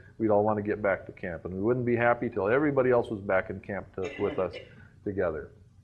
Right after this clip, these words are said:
Uh, Doctor, Doctor Rumberger here had a,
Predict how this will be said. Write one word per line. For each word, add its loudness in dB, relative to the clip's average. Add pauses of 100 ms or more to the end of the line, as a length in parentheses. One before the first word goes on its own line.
(560)
Uh, 2 (440)
Doctor, 0
Doctor 2 (120)
Rumberger 2
here 0
had 0
a, -4